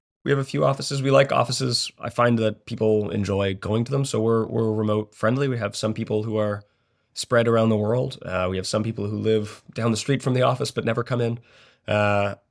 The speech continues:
and then we have some people who, who live far away but still like to come in every day. It's, it's really all over the place. Um, but we open up offices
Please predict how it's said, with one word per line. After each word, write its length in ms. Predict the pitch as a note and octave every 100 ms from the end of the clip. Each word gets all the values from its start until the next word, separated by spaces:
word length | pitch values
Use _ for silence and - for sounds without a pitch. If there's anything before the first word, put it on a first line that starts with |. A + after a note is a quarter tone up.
| -
and 100 | A2
then 80 | G#2+
we 80 |
have 160 | G#2 A2
some 160 | - A2+
people 240 | A#2 G#2+
who, 220 | G#2+ G#2+
who 220 | G2 A2 G#2+
live 280 | A2 A2
far 320 | - - A2 A#2
away 260 | A2+ A2+
but 180 | G#2+ G2+
still 200 | - A2+
like 180 | A2 G#2
to 80 | G2+
come 180 | A2
in 100 | G#2
every 200 | G2+ G2+
day. 220 | F#2+ F#2 F2+
It's, 140 | E2+
it's 160 | - -
really 160 | A#2
all 160 | G#2+ G2+
over 140 | G#2+
the 60 | B2
place. 360 | - D3+ - - - _
Um, 320 | A2+ G#2+ G2+ G2+
but 100 | A2
we 140 | B2+
open 200 | B2 B2
up 140 | A#2
offices 560 | G2 G#2 G#2+ G#2 G2+ -